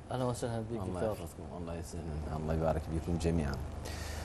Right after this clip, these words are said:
Speaker 2: يعني إذا تتحدث عن هذه الجزئية في الواقع أنه الإنسان بحاجة إلى برمجة، وهذه البرمجة تقتضي أن يكون، آه، الإنسان،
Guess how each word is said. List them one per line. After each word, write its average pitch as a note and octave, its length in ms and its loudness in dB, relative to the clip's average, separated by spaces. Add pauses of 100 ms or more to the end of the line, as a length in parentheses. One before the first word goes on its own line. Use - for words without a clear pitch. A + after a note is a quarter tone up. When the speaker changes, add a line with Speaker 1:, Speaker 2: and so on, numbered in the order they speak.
(140)
Speaker 2:
يعني A#2 260 10
إذا B2 160 12
تتحدث C3+ 500 6
عن A2 140 8
هذه A#2 320 10
الجزئية G2 540 8
في - 120 2
الواقع G2 640 10
أنه G#2 260 8
الإنسان B2+ 680 8
بحاجة B2+ 560 12
إلى A2+ 240 12
برمجة، F#2 640 12 (800)
وهذه A2+ 640 10
البرمجة G#2+ 600 10
تقتضي G#2 520 6
أن G2 80 4
يكون، G#2+ 800 6
آه، G2 440 4
الإنسان، G2+ 640 4